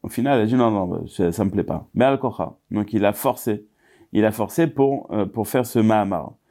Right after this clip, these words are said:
Et le Chidush, il est, Delo Kiribim. Detanya, Ose Mahamar, Bevimto, Shelo Midata, Rebi Omer Kana, Chachamim Orim Lo Kana. Rebi pense qu'un Mahamar sans l'accord de la femme, c'est accepté. C'est-à-dire qu'elle doit faire Iboum. Eh ben, le,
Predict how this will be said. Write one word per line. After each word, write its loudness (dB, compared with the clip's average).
Et 4
le 0
Chidush, -2
il 0
est, 4
Delo 4
Kiribim. -6
Detanya, -2
Ose -4
Mahamar, 0
Bevimto, -2
Shelo -2
Midata, -2
Rebi -2
Omer -6
Kana, -2
Chachamim -4
Orim 0
Lo 2
Kana. -2
Rebi 2
pense -2
qu'un -4
Mahamar -2
sans -6
l'accord 0
de -10
la -6
femme, -4
c'est -4
accepté. -8
C'est-à-dire 2
qu'elle 2
doit 2
faire -10
Iboum. -4
Eh 0
ben, 0
le, -4